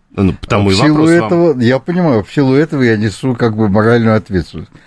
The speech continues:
Speaker 2: А, надо понимать, что, а, доверие, которое по социологии, а, оно же ко всем, а голосов-, уровень голосования от явившихся.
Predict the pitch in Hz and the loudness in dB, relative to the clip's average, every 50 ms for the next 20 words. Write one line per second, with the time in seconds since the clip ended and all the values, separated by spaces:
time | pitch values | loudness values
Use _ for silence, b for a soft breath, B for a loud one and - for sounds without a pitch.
0 | B B B B B B B B B B B _ _ _ _ - - - 110 120 | B B B B B B B B B B B _ _ _ _ -6 -2 0 2 4
1 | 120 120 120 120 120 113 - - - - - 160 127 139 180 185 165 151 - 175 | 4 4 4 4 2 2 0 -2 -6 -4 0 2 2 2 2 0 -2 -2 -2 0
2 | 165 170 175 170 156 131 107 92 - - - - - _ - 127 123 120 117 113 | 2 2 2 2 0 0 -2 -2 -4 -8 -10 -10 -10 _ -2 0 2 2 2 2
3 | 110 104 - - _ - - 104 107 110 110 110 110 107 104 92 90 101 101 92 | 0 -2 -4 -8 _ -8 -4 0 2 2 4 4 4 4 2 2 2 0 0 0
4 | 98 117 120 120 139 143 139 127 107 104 92 85 80 78 78 - _ _ _ _ | 2 2 2 2 2 2 2 2 2 0 0 -2 -2 -4 -6 -10 _ _ _ _
5 | _ _ _ _ _ - - 120 113 104 - 120 113 110 104 104 104 101 82 - | _ _ _ _ _ -8 -2 -2 -2 0 0 0 2 2 2 2 2 2 0 -2
6 | - 95 92 92 101 - _ - 107 104 - - - 101 - - - 151 175 196 | -4 -8 -8 -10 -12 -12 _ -2 -2 -2 -2 -4 -8 -10 -6 -4 -2 0 2 4
7 | 220 240 247 240 196 170 151 135 123 117 107 - b b b b b b b b | 4 2 2 2 2 2 2 2 2 2 0 -2 b b b b b b b b
8 | _ _ - 104 110 107 110 107 - - 110 117 131 147 139 117 107 117 107 - | _ _ -4 0 2 2 2 2 0 0 2 2 2 2 0 0 -2 -6 -6 -8
9 | _ 92 95 110 - _ - 135 131 - - - 202 202 175 123 95 - _ _ | _ -14 -14 -14 -10 _ -4 -4 -4 -4 -2 0 0 0 0 -2 -4 -10 _ _
10 | _ _ _ _ _ _ _ - 104 110 101 101 110 110 113 98 - - 131 127 | _ _ _ _ _ _ _ -6 -2 -2 0 2 2 2 0 0 -2 -2 -2 0
11 | 131 139 135 131 135 127 123 120 117 120 123 117 120 - 139 156 185 196 175 156 | 2 0 2 2 2 2 2 2 2 2 0 0 0 0 0 2 2 2 2 0
12 | 139 120 - - 131 131 127 120 107 - - - 92 80 - - - 95 | 0 -2 -2 -2 -2 0 2 2 2 0 -4 -8 -10 -10 -12 -14 -16 -18